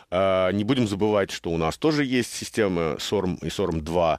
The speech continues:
Э, м, э, по сути дела, э, встал вопрос, насколько,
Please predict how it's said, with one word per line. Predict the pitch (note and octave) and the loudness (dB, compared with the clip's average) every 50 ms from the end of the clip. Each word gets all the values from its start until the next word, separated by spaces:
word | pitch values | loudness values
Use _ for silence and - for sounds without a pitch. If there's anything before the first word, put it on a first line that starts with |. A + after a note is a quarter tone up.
| - - - - - - - - | -4 -12 -16 -16 -16 -18 -14 -6
Э, | - E2+ E2+ F2+ F2+ F2 E2+ E2+ F2 F2 E2+ | -2 0 2 2 2 2 2 2 2 0 0
м, | D2+ C#2 A#1 - D#2 D#2+ D2 | -2 -4 -6 -6 -8 -6 -6
э, | C2+ B1+ C2+ D2 C#2 C#2 | -6 -6 -4 -4 -6 -4
по | - A#2+ B2+ | -2 -2 -2
сути | - - G3+ D#3+ - | 0 0 -2 -2 -4
дела, | C3 A#2+ C#3 D#3+ D#3 D3 C3+ A#2+ A2 F2+ - - | -6 -2 0 2 2 4 2 2 2 0 -2 -4
э, | - E2+ F2 F2 E2 | -2 -2 0 0 -2
встал | - - - C3+ C3 | -4 0 2 2 2
вопрос, | A#2 A2+ A#2 - D#3 F3 F#3 E3+ - | 2 0 0 0 0 0 0 -2 -2
насколько, | - G#2 G2 - - - C#3+ C3+ - - - A2+ G#2 F#2+ F2+ - | -4 -4 -4 -4 -2 -2 -2 -2 -2 -2 0 2 2 2 2 0